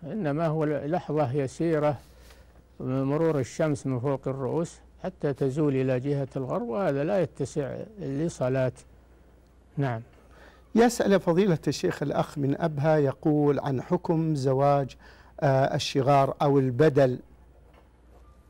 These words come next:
Speaker 1: هذا لا يجوز، هذا باطل. إذا كان ب-، من غير مهر جعلت امرأة بدل امرأة فهذا باطل بالإجماع، لا يجوز.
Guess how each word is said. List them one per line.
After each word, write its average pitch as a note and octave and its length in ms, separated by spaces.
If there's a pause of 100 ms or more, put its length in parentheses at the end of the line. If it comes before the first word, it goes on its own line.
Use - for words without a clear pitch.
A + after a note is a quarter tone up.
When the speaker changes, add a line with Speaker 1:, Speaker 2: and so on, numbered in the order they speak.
(2500)
Speaker 1:
هذا C#3+ 180
لا G3 260
يجوز، B2 340
هذا A#2 260
باطل. D3+ 480
إذا B2+ 200
كان D3+ 320
ب-، C#3+ 40
من C#3+ 320
غير D#3+ 220
مهر C3+ 300 (140)
جعلت D3 500
امرأة C#3 380
بدل D3 340
امرأة D3+ 380
فهذا A3+ 340
باطل D#3 380
بالإجماع، E3 600 (320)
لا E3 280
يجوز. B2+ 340